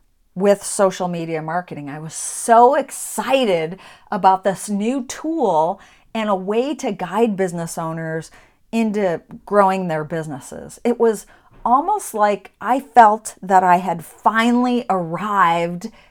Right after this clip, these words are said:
at a destination of being able to help other people in business, where I'd always wanted to be. I had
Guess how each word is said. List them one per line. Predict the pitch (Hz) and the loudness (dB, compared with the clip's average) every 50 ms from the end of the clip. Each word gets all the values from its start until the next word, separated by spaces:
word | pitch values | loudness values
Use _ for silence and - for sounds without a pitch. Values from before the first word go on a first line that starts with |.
| _ _ - | _ _ -6
at | 202 196 180 143 - - - | -4 -4 -4 -4 -6 -8 -8
a | - 202 | -8 -6
destination | 180 202 208 214 220 - - 220 214 196 202 208 202 - - 196 | -2 -2 -2 -2 -2 -4 -6 -4 -2 -2 -2 -2 -4 -6 -6 -2
of | 185 175 170 160 165 160 156 - - - _ _ _ _ _ _ _ _ _ - | -2 0 0 0 -2 -4 -6 -12 -20 -20 _ _ _ _ _ _ _ _ _ -2
being | 233 240 233 220 208 - | 0 2 2 2 0 -4
able | 196 202 208 196 202 185 | -4 -4 -2 -2 -2 -4
to | 185 180 | -4 -4
help | 170 170 170 165 165 - - | -6 -6 -6 -8 -8 -8 -8
other | 170 160 165 160 151 | -6 -6 -6 -8 -8
people | - - 180 170 - - 151 147 | -10 -10 -12 -10 -10 -10 -12 -12
in | 143 147 151 | -12 -12 -12
business, | 139 127 135 143 - - - - - - - - - _ _ _ _ _ _ _ - | -10 -12 -12 -12 -14 -18 -20 -20 -20 -20 -20 -20 -20 _ _ _ _ _ _ _ -4
where | 196 214 214 202 202 196 190 180 - - | 0 2 4 4 4 4 2 2 0 0
I'd | 185 190 196 202 | 0 0 0 0
always | 202 202 202 202 185 180 | 0 0 0 0 -2 0
wanted | 185 180 185 185 180 165 | -2 -2 0 -2 -4 -4
to | 180 | -6
be. | 165 180 180 175 151 - 139 - - | -8 -8 -8 -8 -8 -10 -12 -12 -8
I | - 185 180 | -4 -2 -2
had | 175 170 - | -2 -2 -4